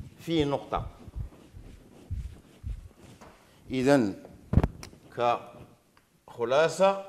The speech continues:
اف بالطبع دالة معرفة دائمًا على مجال، اف قابلة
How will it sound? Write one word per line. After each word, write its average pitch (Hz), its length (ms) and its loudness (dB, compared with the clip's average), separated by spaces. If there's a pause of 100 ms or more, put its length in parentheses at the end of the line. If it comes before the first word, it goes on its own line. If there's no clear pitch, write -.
(2250)
اف 135 300 -2 (140)
بالطبع 107 360 -2
دالة 131 340 2
معرفة 123 560 0
دائمًا 127 400 -4
على 123 220 0
مجال، 139 680 0 (380)
اف 139 260 0
قابلة 135 920 2